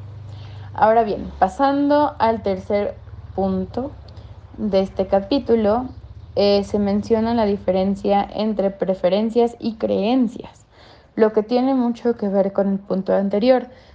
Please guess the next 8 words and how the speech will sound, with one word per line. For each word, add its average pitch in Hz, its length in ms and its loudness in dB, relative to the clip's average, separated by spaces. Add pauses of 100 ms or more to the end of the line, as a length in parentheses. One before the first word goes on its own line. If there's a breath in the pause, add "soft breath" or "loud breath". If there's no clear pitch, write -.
(160 loud breath)
ya 208 300 2
que, 220 260 2
como 220 580 4
se 208 280 -4
explica 196 640 -8
en 226 160 0
el 254 120 0
libro, 202 400 0